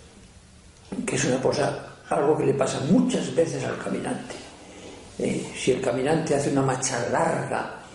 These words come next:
y lleva un peso muy fuerte encima, porque, claro, ir con un bastoncito es de señoritos,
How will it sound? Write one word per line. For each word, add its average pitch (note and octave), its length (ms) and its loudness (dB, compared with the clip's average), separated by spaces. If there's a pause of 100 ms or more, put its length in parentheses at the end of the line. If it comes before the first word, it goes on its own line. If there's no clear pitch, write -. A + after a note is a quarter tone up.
(140)
y B2+ 160 4
lleva D#3+ 160 8
un D#3+ 120 -2
peso C#3+ 300 0
muy C#3+ 300 6
fuerte E3+ 420 6
encima, C#3+ 600 2
porque, - 320 0
claro, B2+ 260 2
ir B2+ 180 2
con C3 180 2
un C3+ 160 0
bastoncito C3 540 0
es D3+ 100 -2
de D3+ 60 2
señoritos, - 520 -2